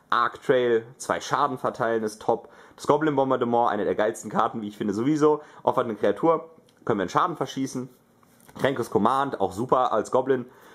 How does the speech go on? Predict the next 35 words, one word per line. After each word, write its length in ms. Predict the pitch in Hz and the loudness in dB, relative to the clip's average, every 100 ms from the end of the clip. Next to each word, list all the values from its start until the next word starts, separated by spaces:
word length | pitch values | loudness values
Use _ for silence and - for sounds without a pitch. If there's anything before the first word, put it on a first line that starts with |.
| - - | -4 0
Goblin-Kanon 680 | 131 135 131 123 123 123 | 2 0 0 -2 0 0
oder 140 | 95 98 | 0 0
Goblin-Bombardement-Futter 1200 | 135 131 113 107 98 127 151 151 147 143 135 - | 0 0 0 0 0 0 0 0 0 2 0 0
oder 200 | 101 95 | 0 -2
mit 120 | 95 | -2
den 60 | |
ganzen 180 | 95 101 | -4 -4
anderen 200 | 113 139 | -2 0
Goblins 300 | 139 135 135 | 0 0 -2
halt 140 | 127 139 | -2 -4
super 240 | 151 139 | -2 -2
stark. 360 | - 135 135 - - - - - | 0 -2 -2 -8 -20 -20 -8 0
Ähm, 380 | 110 104 104 - | 2 0 -6 -8
kriegt 220 | 107 - | -10 -4
zwei 180 | - 101 | 0 2
Goblin-Tokens, 840 | 160 185 156 143 135 131 127 - | 2 0 0 0 0 -4 -8 -4
Act 160 | 120 92 | -2 -2
of 160 | 101 | -4
Treason, 420 | - 165 160 143 131 | -2 -4 -2 -2 0
um 60 | |
beim 140 | 107 101 | 0 0
Gegner 200 | 104 92 | -4 -6
eine 100 | 85 | -4
Kreatur 400 | - - 175 165 | -4 2 2 2
zu 120 | 139 | 0
übernehmen. 520 | 135 127 123 120 117 - _ _ _ _ - - - | 0 2 0 0 -4 -10 _ _ _ _ -20 -20 -2
Weitere 280 | 113 - 90 | -2 -2 0
Pump-Spells, 720 | - 165 143 - 139 135 131 | 2 2 -2 2 4 4 0
ein 60 | 104 | -6
bisschen 240 | - 98 | -4 -2
Schaden 320 | - 143 131 | 0 0 -2
schießen. 420 | - 127 117 117 104 - - - - - | -4 -6 -4 -6 -8 -16 -20 -20 -20 -4
Also 200 | 95 101 | 0 0
ich 60 | 101 | 2
denke, 440 | 104 104 98 | 0 2 0